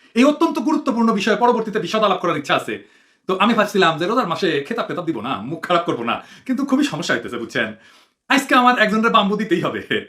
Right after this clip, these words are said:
এ, আরে, আরে, আরে, না, না, না, না, আমার এডিটর দেখেছেন, আগে দুই লাইন বেশি বুঝে বসে আছে, ভাবি যে ওরে আমি ডলা দিব না, আমার এখন টাইম নাই। আগে সিগনিফিকেন্ট ইম্প্যাক্ট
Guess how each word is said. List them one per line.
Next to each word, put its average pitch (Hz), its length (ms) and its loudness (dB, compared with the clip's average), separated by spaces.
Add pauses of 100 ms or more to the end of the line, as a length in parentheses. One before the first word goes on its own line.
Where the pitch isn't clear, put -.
(440)
এ, 180 80 2 (260)
আরে, 196 200 2
আরে, 165 140 0
আরে, 175 100 0 (100)
না, 139 100 0
না, 117 120 -6
না, 123 120 -6
না, 156 60 -10 (300)
আমার 151 200 4
এডিটর 143 300 -2
দেখেছেন, 123 280 -4 (120)
আগে 185 200 2
দুই 185 120 -4
লাইন 151 140 -2 (280)
বেশি 139 180 -2
বুঝে 147 200 -2
বসে 110 200 -4
আছে, 107 140 -8 (260)
ভাবি 160 200 2
যে 175 100 2
ওরে 160 140 2
আমি 151 120 -4
ডলা 151 180 0
দিব 107 100 -8 (300)
না, 165 60 4 (340)
আমার 202 160 4
এখন 214 160 0
টাইম 151 180 2
নাই। 92 100 -4 (520)
আগে 202 140 4 (200)
সিগনিফিকেন্ট 262 460 0
ইম্প্যাক্ট 247 220 -2